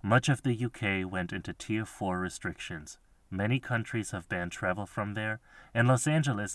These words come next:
is on its way to becoming the epicenter of the virus in the U S. While we were and are trying to remain in a festive mood,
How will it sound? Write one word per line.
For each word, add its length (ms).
is 160
on 200
its 140
way 180
to 160
becoming 460
the 100
epicenter 580
of 120
the 100
virus 480
in 100
the 120
U 220
S. 280
While 260
we 140
were 460
and 140
are 100
trying 440
to 140
remain 440
in 100
a 60
festive 500
mood, 300